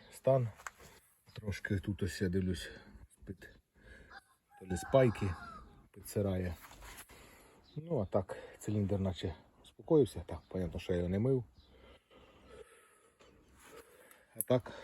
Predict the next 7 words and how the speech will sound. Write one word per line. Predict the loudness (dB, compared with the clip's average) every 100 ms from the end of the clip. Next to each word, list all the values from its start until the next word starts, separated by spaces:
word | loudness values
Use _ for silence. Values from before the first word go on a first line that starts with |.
| -18 -20 -4
ніби | 2 4 2
плюс-мінус | 2 0 4 4 4 0 -10 -16 -20 -20 _ -20 -20 -20 _
ок. | -10 -8 -8 -10 -16 -20 -20 -20 -18 -16 -16 -16 -10
Значить, | -6 -4 -4 -6 -12 -14 -14 0
пробуємо. | 2 4 2 -2 -12 2 2 2 -6 4 8 8 4 -4 -6 -6
Заводимо | -2 6 10 10 10 6 2 -4 -16 -16 -16 -18 -20 -20 -20 -20 -20 _
салончик. | -4 4 6 6 2